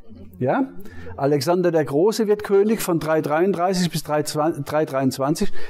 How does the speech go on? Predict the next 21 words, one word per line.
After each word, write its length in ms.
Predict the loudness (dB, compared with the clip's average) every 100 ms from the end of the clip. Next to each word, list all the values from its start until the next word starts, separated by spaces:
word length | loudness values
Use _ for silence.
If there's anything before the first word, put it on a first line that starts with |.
| 0
zehn 300 | 2 2 4
Jahre 260 | 4 4
nur 140 | 0 0
König 320 | 0 0 0
gewesen, 320 | 0 2 2
sehr 280 | 0 2 2
jung 200 | 2 2
gestorben, 580 | 0 0 0 2 2 -2 -6 -14 -14 -8
ja, 180 | -2 0
die 80 | 2
ganze 240 | 0 2
Welt 160 | 2 2
erobert. 460 | 2 2 0 -4 -6
Alexander 420 | -2 -2 0 0 0
der 120 | 0
Große 340 | 0 0 2
ist 160 | 0 0
für 120 | 2
jeden 280 | 2 2 2
Machtpolitiker 720 | -2 -4 -2 0 2 0 0
das, 460 | -2 -2 0 2